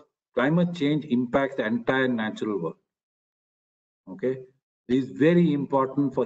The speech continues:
each and every person to understand how the natural world and human society interwork. Right? Yes, there are technological solutions,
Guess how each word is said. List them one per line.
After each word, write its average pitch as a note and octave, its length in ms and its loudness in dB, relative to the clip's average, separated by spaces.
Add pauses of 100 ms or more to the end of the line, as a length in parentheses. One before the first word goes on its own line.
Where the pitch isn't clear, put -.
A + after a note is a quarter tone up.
each D#3 240 -2
and B2+ 140 2
every C3+ 260 2
person B2 540 -2
to B2+ 100 0
understand A#2+ 640 -2
how A2 240 -2
the A#2+ 140 -2
natural A2+ 520 -2
world A2 300 -4
and A2+ 140 -4
human A2 360 -4
society G#2+ 640 -6
interwork. G2+ 440 -4 (1040)
Right? B2+ 160 -2 (400)
Yes, C3+ 320 -4 (340)
there A#2+ 180 0
are F3 120 2
technological C3 720 0
solutions, A#2 760 -2